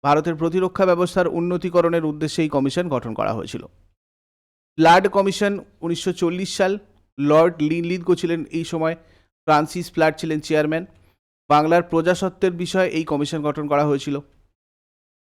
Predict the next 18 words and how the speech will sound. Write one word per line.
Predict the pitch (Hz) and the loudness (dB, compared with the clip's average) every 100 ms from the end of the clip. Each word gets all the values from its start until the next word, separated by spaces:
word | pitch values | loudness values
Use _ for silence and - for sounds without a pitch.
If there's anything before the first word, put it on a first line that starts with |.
| - | -6
দুর্ভিক্ষ | 135 185 196 208 220 | 0 0 0 -2 0
অনুসন্ধান | 196 190 196 185 190 | 2 2 0 0 0
কমিশন | 185 185 175 190 | 0 0 0 -4
উনিশশো | 165 165 - 175 | -2 -4 -2 -2
তেতাল্লিশ | 175 165 175 175 | -2 -2 0 -2
থেকে | 180 175 | -4 -6
চুয়াল্লিশ, | 175 170 160 170 180 - _ _ _ _ - | -2 0 0 -2 -8 -14 _ _ _ _ -2
লর্ড | 139 151 165 | 4 6 6
ওয়াবেলের | 156 151 151 170 175 | 4 4 4 2 0
আমলে, | 156 165 170 175 _ _ _ _ - | 0 0 -2 -4 _ _ _ _ 0
জন | 156 180 - | 2 2 -2
উইহু-, | 160 180 170 175 170 | -4 -2 0 -2 0
উড-, | 165 156 _ - | -4 -4 _ -4
আহ, | 151 139 - | 0 0 0
উডহুড | 175 180 175 190 | 0 2 2 0
ছিলেন | 160 175 160 | -2 -2 -2
এটার | 160 165 | -2 -4
চেয়ারম্যান। | - 160 147 156 | 0 0 2 0